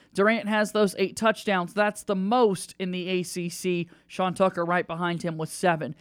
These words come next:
Jake Bobo has thirty-four catches already on the year. That is most in the conference. Bobo has three hundred and eighty-five receiving yards.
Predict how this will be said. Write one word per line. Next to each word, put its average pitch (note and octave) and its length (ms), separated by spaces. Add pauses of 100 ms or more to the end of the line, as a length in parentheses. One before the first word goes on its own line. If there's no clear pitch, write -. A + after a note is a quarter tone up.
(200)
Jake C4 240
Bobo D4 340
has G3+ 280
thirty-four C4 600
catches A#3+ 480
already G#3 540
on A#3 220
the A3+ 80
year. A3+ 340 (240)
That A3 140
is G3+ 140
most A3 440
in G#3+ 80
the F#3+ 80
conference. A3 580
Bobo G#3+ 360
has F#3 200
three A3 300
hundred G#3 380 (280)
and F#3+ 180
eighty-five A3 760
receiving G3 320
yards. F3 640